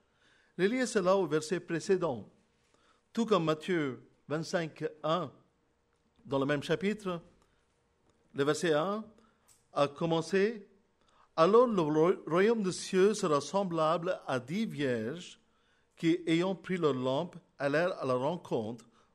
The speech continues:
de l'époux. » Car il est exactement semblable, les deux, euh, la façon que les deux paraboles co-, commencent. Il fait référence au royaume des cieux. Les deux paraboles, ils font référence au royaume des cieux.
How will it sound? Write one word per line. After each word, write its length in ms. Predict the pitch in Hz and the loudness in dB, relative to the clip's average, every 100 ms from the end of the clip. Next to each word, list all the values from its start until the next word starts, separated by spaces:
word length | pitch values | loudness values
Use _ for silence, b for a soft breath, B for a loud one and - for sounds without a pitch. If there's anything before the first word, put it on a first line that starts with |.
| - | -8
de 100 | 123 | -4
l'époux. » 480 | 127 139 156 120 95 _ _ _ _ _ _ _ _ _ _ _ b b b - | -2 -2 -4 -8 -10 _ _ _ _ _ _ _ _ _ _ _ b b b -4
Car 200 | 170 175 | -2 0
il 160 | 175 | 0
est 80 | 170 | 0
exactement 760 | 160 165 233 220 185 175 190 196 | -2 -2 -4 -4 -4 -4 -6 -10
semblable, 760 | - - 165 165 156 110 117 | -10 -6 -2 2 2 0 -6
les 120 | 117 120 | -4 -2
deux, 440 | 151 165 120 113 - b b b b - | 2 2 0 -6 -14 b b b b -4
euh, 460 | 131 123 117 113 117 - _ _ _ _ _ - | 0 0 -2 -6 -8 -14 _ _ _ _ _ -6
la 100 | 131 | -2
façon 320 | 170 160 208 | 0 0 -2
que 120 | - | 0
les 120 | 151 | -2
deux 200 | 131 170 | 2 2
paraboles 540 | 196 175 160 160 160 131 | 4 2 0 2 -2 -2
co-, 260 | 180 - 143 | -6 -6 -4
commencent. 560 | 175 170 196 117 - B B B B B B | -2 0 0 -4 -12 B B B B B B
Il 120 | 180 | 0
fait 140 | 208 226 | 4 6
référence 500 | 220 233 233 254 208 | 6 4 2 0 -2
au 100 | 170 | 0
royaume 420 | 160 214 240 214 | 4 4 2 0
des 140 | 170 | -4
cieux. 400 | 135 156 120 104 - _ _ _ _ - | -4 -6 -6 -6 -18 _ _ _ _ -8
Les 140 | 127 | -4
deux 160 | 135 220 | 2 2
paraboles, 500 | 226 196 185 196 208 | 2 0 2 0 0
ils 80 | 139 | -6
font 260 | - 175 156 | -6 -4 -4
référence 560 | 165 165 135 139 - _ B B | -2 0 0 -4 -8 _ B B
au 80 | 135 | 0
royaume 260 | 139 160 175 | 2 2 2
des 120 | 156 | -2
cieux. 340 | - 151 110 | -2 -4 -4